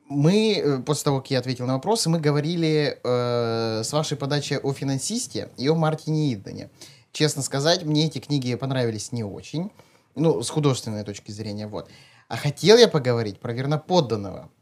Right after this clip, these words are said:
э, Генриха Манна, потому что, м, э, по-моему, книга совершенно потрясающая и ярчайшим образом описывает, э, германское общество перед началом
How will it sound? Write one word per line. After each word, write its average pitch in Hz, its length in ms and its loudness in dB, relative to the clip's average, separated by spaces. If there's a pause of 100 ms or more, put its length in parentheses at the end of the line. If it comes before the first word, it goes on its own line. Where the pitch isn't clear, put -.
(600)
э, 113 300 -2
Генриха 117 440 -4
Манна, 170 280 0
потому 123 320 -6
что, 127 520 -4 (200)
м, 113 400 -6
э, 110 320 -6
по-моему, 156 420 -2
книга 147 280 -2
совершенно 131 520 -4
потрясающая 123 1080 -2
и 113 1300 -2 (1120)
ярчайшим 143 1000 2
образом 139 720 0
описывает, 123 880 -2 (120)
э, 107 520 -4
германское 120 640 -4
общество 143 460 -4
перед 120 280 -6
началом 127 540 -4